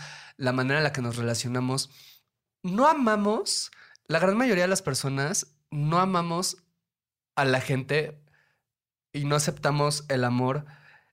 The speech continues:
eh, que nos gustaría, sino más bien amamos desde lo que conocemos.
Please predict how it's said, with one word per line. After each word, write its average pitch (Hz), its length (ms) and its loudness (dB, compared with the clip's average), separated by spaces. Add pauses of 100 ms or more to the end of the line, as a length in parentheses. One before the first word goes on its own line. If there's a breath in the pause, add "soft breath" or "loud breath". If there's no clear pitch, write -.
(120)
eh, 123 420 0
que 135 80 -2
nos 131 160 0
gustaría, 123 640 -2 (1500 loud breath)
sino 156 340 2
más 160 280 2
bien 175 440 0 (360)
amamos 147 720 2
desde 131 300 2
lo 131 160 2
que 131 160 -4
conocemos. 120 840 -4